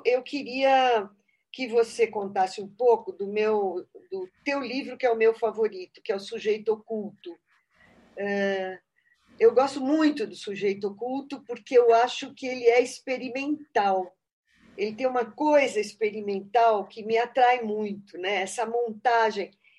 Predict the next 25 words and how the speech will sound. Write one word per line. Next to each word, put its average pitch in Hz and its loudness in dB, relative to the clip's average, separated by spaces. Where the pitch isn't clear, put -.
essa 233 0
dúvida 233 2
de 220 -12
quem 339 4
é 247 2
esse - -6
cara, - -4
quem 571 -4
é 466 0
o 233 4
autor, 170 0
afinal, - -12
né? 208 2
<laughs> - -10
Cadê 523 4
o 508 10
ineditismo? 269 -4
Quer 208 0
dizer, 190 -2
você - -6
montou 330 -2
uma 349 -2
charada 262 2
ali, 160 -6
né? 214 -4